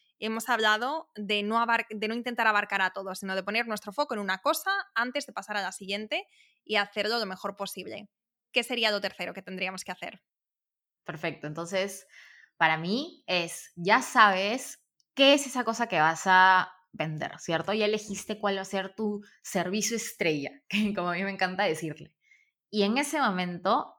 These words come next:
Speaker 2: para mí, entra en juego el tema de tener una estrategia de venta. Porque si bien tú ya has elegido qué quieres vender, tienes que poder trabajar cómo vas a venderlo.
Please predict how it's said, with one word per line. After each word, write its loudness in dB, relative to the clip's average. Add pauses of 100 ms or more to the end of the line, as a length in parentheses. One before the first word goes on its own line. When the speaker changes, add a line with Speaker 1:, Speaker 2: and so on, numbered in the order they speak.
Speaker 2:
para -2
mí, -6
entra -2
en -4
juego 0
el -6
tema 0
de -4
tener -2
una 0
estrategia -4
de -2
venta. -10 (460)
Porque -2
si -4
bien -2
tú -4
ya 6
has -2
elegido -4
qué -8
quieres -4
vender, -6 (520)
tienes 0
que -10
poder -6
trabajar 0 (300)
cómo 4
vas -2
a -4
venderlo. -10